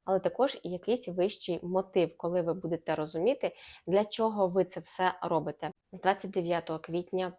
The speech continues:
по друге травня відбудеться напружений аспект між Венерою та Плутоном, тому на цей час не плануйте ніякі процедури краси, шопінг та романтичні побачення і знайомства. І ні в якому разі не ходіть на якісь зустрічі з маловідомою вам людиною,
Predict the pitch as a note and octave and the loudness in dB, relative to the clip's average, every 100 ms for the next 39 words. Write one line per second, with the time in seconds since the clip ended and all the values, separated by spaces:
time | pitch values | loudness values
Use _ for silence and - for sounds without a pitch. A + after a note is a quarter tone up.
0 | _ E3+ E3+ F3 E3+ E3 - F#3+ A#3 A#3 | _ 0 2 0 -2 -4 0 4 4 4
1 | A3 F#3+ D#3+ F3+ F3 - F3 F#3 F#3 F3+ | 2 2 2 0 0 0 0 0 2 0
2 | F3+ D#3+ - - - D3+ - E3 F3 F3+ | 0 -2 -4 -8 -8 -8 -6 -6 -6 -2
3 | F3+ D#3+ D#3 D#3 E3 - A3 A#3+ F#3 F3 | -2 -2 -4 -4 -6 0 -2 0 -4 -4
4 | F3 _ - - - G3 G3 F#3 G3 F3 | -6 _ -20 -10 -2 2 2 0 0 -2
5 | - E3+ F3 F#3+ F#3+ F#3+ E3+ F3 E3 D#3+ | 0 -4 -2 0 0 0 0 0 0 -2
6 | E3+ F3 D#3+ - E3 - E3+ - F3 D#3+ | -2 -2 -4 -4 -4 -4 -8 -8 -6 -4
7 | C#3+ - D3 - - A#3+ B3 - _ - | -6 -8 -14 -6 2 2 2 -10 _ -4
8 | F#3 - G#3 G3+ - _ _ - G#3+ A3 | -2 0 -2 -4 -10 _ _ -2 2 2
9 | F3+ E3 D#3+ F#3+ - D3+ E3+ E3 G3+ - | 2 0 0 -2 -2 -6 -4 0 2 0
10 | G3+ - F#3 F#3+ E3 D#3 D#3+ - D#3+ - | -2 -2 -2 -2 -2 -2 -6 -10 -14 -14
11 | - F#3 G#3 F#3+ F3 - E3 D#3 F3+ A#3+ | -2 4 6 8 6 4 -2 2 2 4
12 | A#3+ G3 - - - F#3 F#3 F3 F#3+ G3 | 2 -2 -6 -6 2 2 4 4 4 -2
13 | - - - F3+ E3 E3 E3 D#3 - E3+ | -4 -10 -4 -2 -2 -2 -4 -4 -4 0
14 | A3+ B3 G3+ - F#3 F3 F3+ E3+ E3+ E3 | 0 0 -6 0 0 2 2 2 0 0
15 | E3+ D#3+ D#3 D#3+ D3+ D3+ D3+ F#3 C4 C4 | 0 2 0 -2 -2 -2 0 4 6 6
16 | A#3 | 4